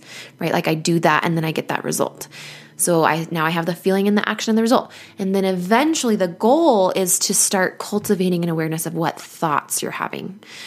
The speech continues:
So a fun exercise for you to work with on this is just to try to pick out thoughts throughout the day. Try to be a thought catcher. Go thought catching.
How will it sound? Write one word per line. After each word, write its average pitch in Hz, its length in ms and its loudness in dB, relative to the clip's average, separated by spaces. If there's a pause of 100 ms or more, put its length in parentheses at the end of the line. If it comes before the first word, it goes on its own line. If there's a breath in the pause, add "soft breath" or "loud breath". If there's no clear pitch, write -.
(200 loud breath)
So 214 640 4
a 233 100 2
fun 254 240 2
exercise 226 580 0
for - 140 -4
you 165 160 2
to 165 100 2
work 160 240 -2
with 214 200 0
on 220 160 2
this 262 200 -2
is 196 220 0
just 190 300 0
to 202 140 2
try 202 800 2
to - 140 -6
pick 214 300 -6
out 185 280 -4
thoughts - 280 -4
throughout - 280 -6
the - 60 -10
day. - 220 -8 (400 loud breath)
Try 202 160 0
to 220 100 4
be 247 380 4 (320)
a 220 100 -2
thought 214 300 -2
catcher. - 440 -6
Go 220 140 4
thought 240 300 2
catching. 170 420 -4